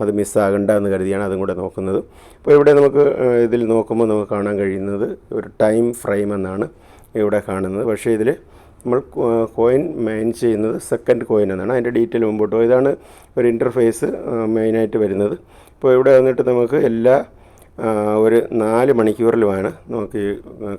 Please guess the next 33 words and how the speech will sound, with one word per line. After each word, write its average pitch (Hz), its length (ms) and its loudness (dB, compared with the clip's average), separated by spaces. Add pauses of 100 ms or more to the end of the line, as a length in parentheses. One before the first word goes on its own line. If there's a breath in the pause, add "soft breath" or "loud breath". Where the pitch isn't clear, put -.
ക്ലെയിം 107 240 2
ചെയ്യേണ്ടത്. 95 440 -4
ഇപ്പോൾ - 500 -16
ബൂസ്റ്റ്, 107 400 -4
ആ, 110 320 -2
ചെയ്യാനുള്ള 104 320 -2
ഓപ്ഷനുണ്ട്. 98 480 -6
അത് 110 240 -2
കഴിഞ്ഞ് 107 300 0
ടാസ്കുകൾ, 107 500 0 (480 soft breath)
ടാസ്കുകളിലേക്ക് 127 600 0
വരുമ്പോൾ, 104 420 0 (520 soft breath)
ആ, 104 260 -2
ഇവിടെ 107 260 0
വന്നിട്ട് 104 220 -4
കുറേ 117 260 0
ടാസ്കുകളുണ്ട്. 95 640 -4
ഇതെല്ലാം, 104 500 -4 (120)
ആ, 101 220 -6 (600)
X-ൽ 107 280 -6
ഫോളോ 101 400 -4
ചെയ്യുക, 101 220 -4
അത് 104 200 -2
കഴിഞ്ഞ് 101 260 -4
ഫോളോ 101 300 -4
ടൈം 101 340 -4
ഫ്രെയിം, 107 280 -4 (500 loud breath)
ഇങ്ങനെ, 143 280 4 (180)
ആ, 127 80 4
ടാസ്കുകൾ, 120 420 2
ഇതെല്ലാം 123 320 2
സിമ്പിളായിട്ട് 117 480 0
നമുക്ക് 113 360 -2